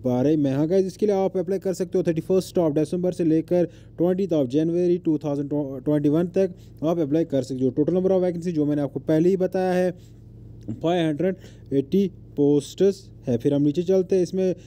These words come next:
वही apply कर सकते हैं जिनकी domicile certificate है जम्मू एंड कश्मीर की। एज रिलैक्सेशन की बात करेंगे, ओपन मेरिट के लिए फ़ोर्टी, एससी के लिए फ़ोर्टी थ्री, एसटी, आरबीए, एएलसी, ईडब्ल्यूएस, पीएसपी, ओएससी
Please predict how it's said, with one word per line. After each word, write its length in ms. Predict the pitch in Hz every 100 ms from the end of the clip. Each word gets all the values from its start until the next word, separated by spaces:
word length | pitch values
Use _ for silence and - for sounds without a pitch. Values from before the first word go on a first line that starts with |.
| - -
वही 120 | 170
apply 220 | 180 196
कर 140 | 185 175
सकते 240 | 185 175
हैं 60 | 165
जिनकी 220 | 156 156
domicile 380 | 143 160 165 190
certificate 540 | 170 147 147 156 156 170
है 80 | 165
जम्मू 240 | 135 143
एंड 220 | 156 202 - - -
कश्मीर 640 | 135 131 143 143 160 202 180 - -
की। 120 | 139 - - - 143
एज 280 | 165 180 160
रिलैक्सेशन 540 | 180 165 175 175 165
की 100 | 170 156
बात 240 | 165 170
करेंगे, 480 | 175 175 170 180 175 - - - -
ओपन 200 | 151 185
मेरिट 260 | 180 180
के 80 | 175
लिए 160 | 185 165
फ़ोर्टी, 400 | - 160 - 196 190 - - - - -
एससी 260 | 175 - 190
के 120 | 190
लिए 80 | 180
फ़ोर्टी 280 | 180 175 180
थ्री, 240 | 175 185 - -
एसटी, 520 | 185 - - 202 196 190 -
आरबीए, 460 | 151 170 165 190 170 175
एएलसी, 460 | 185 180 - 185 185 - - - 175
ईडब्ल्यूएस, 540 | 175 185 190 180 175 -
पीएसपी, 560 | 175 185 175 - 185 190
ओएससी 720 | 135 160 180 175 - 190